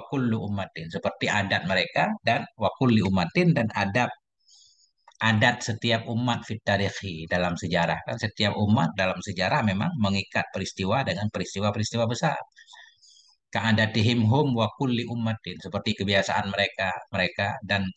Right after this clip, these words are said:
kebiasaan setiap umat dalam sejarah. Bil umuril muhimmah, diikat dengan perkara-perkara penting. Waqad zakaral Qur'anul Karim hadhil hadisah, dan sungguh menyebutkan oleh Al-Qur'anul Karim akan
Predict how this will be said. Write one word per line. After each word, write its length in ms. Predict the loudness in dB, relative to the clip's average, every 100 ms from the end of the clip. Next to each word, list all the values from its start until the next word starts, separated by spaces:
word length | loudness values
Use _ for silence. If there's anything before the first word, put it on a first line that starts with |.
| -4
kebiasaan 560 | 0 2 2 2 0 0
setiap 280 | -2 -2 -2 -4
umat 240 | -2 -2 -2 -8 _ -20 -12 -2
dalam 240 | 0 0
sejarah. 480 | -2 0 0 0 -8 -16 _ _ _ -4
Bil 320 | 0 0 -2 -6
umuril 480 | -2 0 0 -2
muhimmah, 480 | -2 -4 -4 -2 -2
diikat 400 | -2 -4 -2 -4
dengan 240 | -2 -4 -4
perkara-perkara 800 | -6 -4 -4 -2 -6 -4 -4 -4
penting. 400 | -6 -10 -12 -20 _ _ _ -20 -20 -20 -4 -2
Waqad 240 | 0 0
zakaral 400 | 0 2 2 2
Qur'anul 480 | 0 0 0 0 -2
Karim 240 | -2 0
hadhil 320 | 0 0 0
hadisah, 480 | 2 2 0 -4 -8 -10 _ _ _ _
dan 160 | -2 0
sungguh 240 | 0 2
menyebutkan 560 | 4 4 4 0 0 0
oleh 160 | 0
Al-Qur'anul 640 | -2 -4 -6 -6 -4 -6 -4
Karim 240 | -4 -2 -2
akan 180 | 0